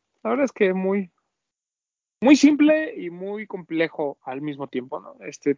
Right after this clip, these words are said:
tiene esta suela como amarillenta, tiene el logo de Fragment, de este, en el otro viene el cactus, aquí viene la carita del cactus, al otro viene el rayito, creo, no sé.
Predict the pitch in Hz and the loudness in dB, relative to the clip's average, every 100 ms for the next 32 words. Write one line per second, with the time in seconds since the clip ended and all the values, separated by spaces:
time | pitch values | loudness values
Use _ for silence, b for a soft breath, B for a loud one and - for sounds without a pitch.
0 | _ - 160 156 - 143 151 151 147 143 | _ -2 0 0 -6 -2 0 2 4 2
1 | 147 _ _ _ _ _ _ - - 143 | -2 _ _ _ _ _ _ -14 -8 -6
2 | 147 143 139 135 139 139 143 202 220 214 | -4 -4 -4 -4 -4 -4 2 2 2 0
3 | - 202 196 196 190 190 180 151 127 127 | -4 -4 -2 -4 -6 -8 -8 -8 -8 -10
4 | 143 - 196 196 190 185 180 175 165 151 | -14 2 6 8 6 2 -6 -10 -8 -6
5 | 170 175 - 160 147 151 - 139 135 135 | -4 -6 -8 -10 -10 -12 -10 -10 -10 -12
6 | - 185 185 180 - 165 160 165 - _ | 2 6 6 4 -2 -4 -4 -6 -10 _
7 | _ _ _ _ _ _ _ - _ _ | _ _ _ _ _ _ _ -20 _ _
8 | _ _ _ 143 - 147 139 139 - 131 | _ _ _ -14 -6 -6 -4 -8 -8 -10
9 | 131 139 139 190 190 - 170 _ 131 135 | -8 -10 0 2 2 -2 -14 _ -12 -12
10 | - 127 127 117 113 - - _ - 127 | -8 -8 -8 -12 -18 -20 -20 _ -12 -8
11 | 151 190 160 - 190 190 _ - 139 - | -6 -6 -6 -6 -6 -8 _ -20 -18 -14
12 | 202 | -14